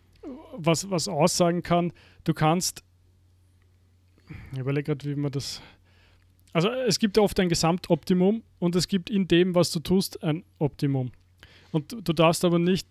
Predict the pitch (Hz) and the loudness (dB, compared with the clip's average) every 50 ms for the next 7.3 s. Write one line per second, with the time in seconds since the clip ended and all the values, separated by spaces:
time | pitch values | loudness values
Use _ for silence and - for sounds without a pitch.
0 | _ _ - - 190 170 - - 160 165 185 202 202 196 196 220 214 175 170 165 | _ _ -4 -2 -2 -2 0 2 4 4 4 6 4 2 0 -2 -2 -4 -2 -2
1 | 165 165 - - 175 170 160 156 - - 156 160 175 180 180 202 165 - - - | -2 -2 -2 -2 0 0 0 0 0 0 0 2 2 2 0 -2 -4 -6 -4 -4
2 | 147 135 135 135 139 139 143 156 156 151 156 131 165 151 165 156 170 165 156 - | -4 -4 -2 -2 -2 0 0 0 0 0 0 0 0 0 -2 0 0 0 0 0
3 | - 160 196 - - 180 156 143 147 135 - 156 143 143 - - - - 170 156 | 0 0 0 0 0 -2 -2 -2 -2 0 0 0 0 0 -2 -6 -6 -4 -4 -4
4 | 147 - - 156 147 147 147 151 156 - 165 165 160 156 - - 180 - - - | -2 0 0 0 0 0 0 -2 -2 -4 -2 0 0 0 0 -2 -4 -8 -8 -12
5 | - - - - - _ _ - - 175 165 165 - - - - _ - - 165 | -20 -20 -20 -20 -20 _ _ -2 4 6 6 6 4 0 -12 -8 _ -2 2 2
6 | 143 156 175 180 - - - 185 170 170 180 165 147 147 - 170 156 - - - | 2 4 2 2 0 2 2 2 2 4 2 2 0 0 0 0 -2 -2 -2 0
7 | 151 151 147 143 139 127 | 0 2 2 2 0 -2